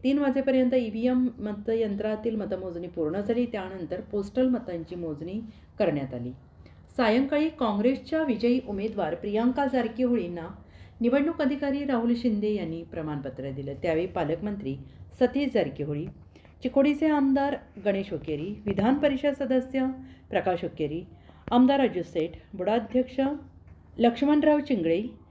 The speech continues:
यांच्यासह इतर नेते उपस्थित होते. सायंकाळी सर्व मतयंत्रे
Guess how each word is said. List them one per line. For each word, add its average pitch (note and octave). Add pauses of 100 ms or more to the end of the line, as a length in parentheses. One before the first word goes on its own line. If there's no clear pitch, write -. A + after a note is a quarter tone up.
(320)
यांच्यासह D4
इतर A#3
नेते G#3+
उपस्थित D3+
होते. C3 (120)
सायंकाळी G3+
सर्व B3
मतयंत्रे A3